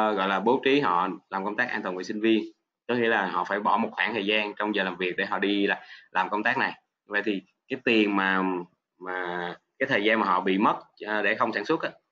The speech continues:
với cái tiền mà mình cho họ hưởng phụ cấp á, à, cái nào nhiều hơn? Đó, như vậy thì nếu mà công ty bạn,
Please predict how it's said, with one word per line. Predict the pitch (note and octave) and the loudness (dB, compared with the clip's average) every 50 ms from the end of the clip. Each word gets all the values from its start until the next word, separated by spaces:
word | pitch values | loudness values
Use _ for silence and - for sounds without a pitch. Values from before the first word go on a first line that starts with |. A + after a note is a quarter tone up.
| _ _ _ _ _ _ _ _ _ _ _ _ - - G2 G2+ | _ _ _ _ _ _ _ _ _ _ _ _ -12 -8 -6 -2
với | A2 B2+ D3 | 2 2 2
cái | D3+ D#3+ - - | 2 0 0 0
tiền | A2 G#2 G2+ G2 | 2 2 2 2
mà | F#2+ F#2+ | 2 0
mình | F#2+ F#2+ F#2 F#2 F2+ F#2 E2+ - - - | 2 0 0 0 -2 -4 -6 -8 -8 -4
cho | - A#2 A2 | -2 0 2
họ | G#2+ G2+ G2+ | 2 2 0
hưởng | G2 F2+ G#2 A2 | 0 -2 -2 -2
phụ | A#2 A2 | -2 -2
cấp | - C#3+ D3 D#3+ | -2 -2 -2 -4
á, | D3+ - - _ _ _ _ _ _ _ _ _ _ _ _ _ _ _ _ _ | -6 -10 -12 _ _ _ _ _ _ _ _ _ _ _ _ _ _ _ _ _
à, | - D#2+ - D#2+ | -20 -20 -14 -6
cái | - B2 | -4 0
nào | C3 A2+ F#2 F#2 | 0 2 0 0
nhiều | F#2+ F#2 F#2 | 0 -2 0
hơn? | G2+ G2+ G2 F#2+ G2 _ _ | 0 -2 -2 -4 -6 _ _
Đó, | - A2 B2 B2+ C3 B2+ | -6 -2 -2 -2 -2 -2
như | A#2 A2 A2 G#2 G#2+ G#2+ G#2+ G#2+ | -2 -2 -2 -2 0 2 2 2
vậy | G#2 G2 F#2 | 2 2 2
thì | G2+ G2+ | 2 2
nếu | G#2 A2+ C3+ | 4 4 4
mà | D3 C3 | 4 2
công | - - A2 A2 | 2 0 0 2
ty | A2 A2+ A2 | 2 2 4
bạn, | G2+ F#2 F2 F2+ | 4 2 2 0